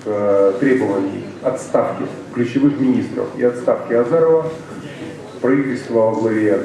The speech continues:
с премьер-министром заявляет, что они делают все для того, чтобы украинцы жили лучше,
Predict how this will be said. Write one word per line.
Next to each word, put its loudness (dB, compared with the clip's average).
с -8
премьер-министром 2
заявляет, 2
что -4
они -2
делают -2
все 0
для 0
того, -2
чтобы -4
украинцы -2
жили -4
лучше, -4